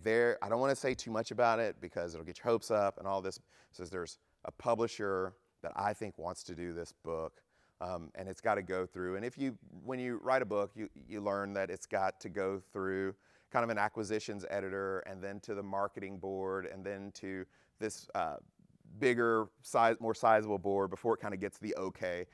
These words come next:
And the reason that publishers do that is because everybody who works for the publishing company has kids who like to eat.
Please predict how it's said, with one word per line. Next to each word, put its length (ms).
And 120
the 60
reason 340
that 180
publishers 420
do 180
that 260
is 120
because 320
everybody 380
who 100
works 200
for 80
the 80
publishing 380
company 320
has 240
kids 340
who 100
like 220
to 180
eat. 280